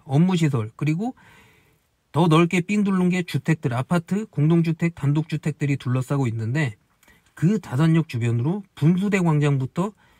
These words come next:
사람들이 걸어다니기 쉽게끔 광장을 만들어 놨어요. 출퇴근할 때 걸어다니면서 눈, 눈으로 즐겁고 편하게 걸어다니라고. 인도도 굉장히 넓습니다. 그리고 상업지역과 공동주택 사이의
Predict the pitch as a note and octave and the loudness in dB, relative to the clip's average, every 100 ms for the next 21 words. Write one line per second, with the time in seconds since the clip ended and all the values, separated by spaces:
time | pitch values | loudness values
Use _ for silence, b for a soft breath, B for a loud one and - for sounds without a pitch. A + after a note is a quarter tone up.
0 | b b - G#3+ G#3+ G3 G3 A3+ - _ | b b -4 -2 0 0 -2 -4 -8 _
1 | _ _ _ _ _ - - D#3+ F#3+ F#3+ | _ _ _ _ _ -12 -2 0 2 0
2 | F#3 F3+ E3+ F#3 - F#3+ G#3+ A3 - - | 0 -2 -4 -6 -8 -6 -6 -6 -10 -4
3 | C#3+ G3 G#3+ E3 A#2+ A2 A2 G2+ - - | 0 2 4 2 0 -4 -6 -8 -14 -20
4 | - G#3+ G#3 G#3+ G3 F3+ F3 G3 - C3+ | -8 -6 -2 -2 -2 -2 -4 -8 -2 0
5 | D3+ D3 D3 D#3 D3+ C#3 F#3+ B B B | 0 0 0 0 -2 -2 -4 B B B
6 | B - C#3+ E3+ - _ _ C#3 E3 G#3 | B 0 2 2 0 _ _ 0 2 4
7 | F#3 D3 C3+ C#3 - G3 A3+ - A#3 B3+ | 2 0 0 0 -2 -6 -6 -8 -4 -2
8 | A3 E3 C3+ D3 A#2+ A2 G2+ - _ - | 0 0 0 0 -2 -4 -10 -16 _ -2
9 | D#3+ G#3+ A3 E3+ B2+ G3+ A#3 F3 B2 G#2+ | 0 2 -2 -2 0 2 2 2 0 -2
10 | A2+ G2+ - - D3+ D#3+ A#3 - _ _ | -6 -10 -14 -6 -4 -2 -4 -8 _ _
11 | _ _ _ _ - B B - F#3+ G#3+ | _ _ _ _ -20 B B -2 2 2
12 | G#3 G3+ F3 G#3+ A3+ B B B - - | 2 -2 -2 -4 -8 B B B -12 0
13 | E3 G3+ G3+ F#3+ F#3+ E3+ G3 G#3+ G#3 F3 | 4 4 4 2 -4 -4 -4 -2 0 0